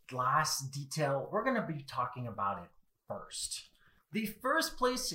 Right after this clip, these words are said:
you should always be looking when it comes to static noise emanating from speakers and headphones are the speakers and headphones. Specifically, the speaker cones themselves.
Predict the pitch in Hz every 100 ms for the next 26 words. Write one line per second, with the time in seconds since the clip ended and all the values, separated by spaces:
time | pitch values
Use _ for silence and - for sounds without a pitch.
0 | 139 185 196 180 - 160 196 214 - 202
1 | 185 185 180 135 95 95 95 135 156 143
2 | - 160 180 - 160 - 151 131 127 123
3 | 101 98 - 127 131 127 123 113 120 110
4 | - 135 143 127 120 98 127 - 156 160
5 | 156 - - _ _ - 127 151 147 -
6 | - 143 147 147 135 127 107 120 113 -
7 | 85 - - - - - - - 180 175
8 | 269 262 - 202 196 151 151 - - 175
9 | 175 170 165 - 135 127 110 123 107 104
10 | - - 104 90 - - -